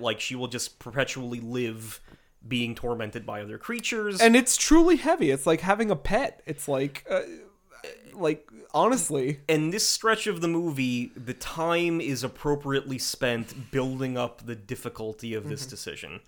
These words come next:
Speaker 2: Mm.
Speaker 1: Um, because, like, Reg even tries to, like, uh, you know, uh, bargain with it. He's like, "Oh, you know, uh, Mitty seems peaceful. She seems to respond to her name, and she, like, you know, makes noises." And Nanashi's like,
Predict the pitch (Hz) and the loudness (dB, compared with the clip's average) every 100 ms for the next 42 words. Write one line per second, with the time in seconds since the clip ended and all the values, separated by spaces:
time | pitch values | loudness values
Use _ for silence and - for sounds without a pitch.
0 | - 143 131 - 104 104 104 104 101 - | -18 -18 -16 -12 -8 -8 -8 -12 -12 -10
1 | 127 131 120 113 - _ 127 135 120 120 | -4 -2 -2 -4 -10 _ -6 -4 -2 2
2 | 143 147 139 131 123 117 127 120 117 - | 2 2 0 -2 -2 -4 0 0 0 -4
3 | 120 113 110 107 - - 101 76 92 110 | -8 -4 -4 -4 -8 -8 -6 -6 -6 -6
4 | 87 60 65 - - - 60 - - - | -6 -10 -14 -16 -14 -14 -12 -12 -14 -18
5 | - _ - 143 135 151 147 147 143 143 | -20 _ -16 -2 2 2 2 2 2 2
6 | 143 135 - 110 123 143 151 135 127 - | 2 -2 -2 -4 0 2 4 4 0 -6
7 | - - 127 120 110 - _ - 101 - | -20 -10 -4 -2 -2 -6 _ -8 -8 -6
8 | 120 120 120 117 - 247 302 330 - 175 | -4 -2 -2 -4 -4 -2 -2 -4 -4 -6
9 | 131 - 180 226 135 151 190 - 160 139 | -4 -2 -2 -2 -4 -4 -6 -6 -6 -4
10 | 151 139 139 123 107 117 226 226 160 196 | 0 0 -2 -6 -6 -2 0 2 0 -2
11 | 180 127 127 110 120 120 120 151 117 113 | -4 -4 -8 -8 -4 -4 -4 -4 -4 -4
12 | - - - 117 117 143 127 123 113 139 | -10 -16 -8 -6 -4 -2 -2 -2 -2 -6
13 | 170 - - - - 113 117 123 127 - | -6 -12 -18 -20 -12 -6 0 2 2 -2
14 | 123 123 117 | -4 -4 -4